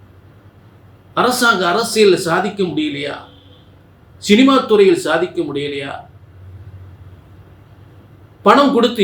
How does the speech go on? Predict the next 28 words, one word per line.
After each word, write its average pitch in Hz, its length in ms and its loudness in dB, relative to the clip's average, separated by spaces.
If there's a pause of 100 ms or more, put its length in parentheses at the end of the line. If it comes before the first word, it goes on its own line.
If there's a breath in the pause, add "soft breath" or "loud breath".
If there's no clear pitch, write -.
ஏமாந்துட்டீங்களா? 170 680 -2 (300)
இப்படி 214 180 -8 (100)
எத்தனையோ 269 360 -4 (160)
பிரச்சனைகளுக்கு 214 580 -2
எங்கெங்கேயோ 214 420 -4 (140)
ஜாதகத்தை 208 520 -4 (120)
பார்த்து, 175 280 -6 (160)
என்னத்த 190 580 -4 (180)
ஜாதகம் 175 600 -2
பார்த்து, 165 360 -8 (480)
அவர் 131 200 -2
அப்படி 160 280 -6
சொல்றாரு, 196 460 -2
இவர் 214 180 0
அப்படி 202 200 -6
சொல்றாரு, 190 280 -4
அவரும் 180 240 -4
நடக்க 165 320 -6
மாட்டேங்குது. 156 420 -14 (1300)
ஒரு 254 180 6
ஜோதிடத்தின் 302 640 2
பலன் 262 280 0
சொன்னது 262 320 -2
நடக்கவில்லை 269 560 0
என்றால் 240 280 0
ஒன்று 220 280 -4
உங்கள் 214 200 2 (140)
ஜாதகம் 269 420 4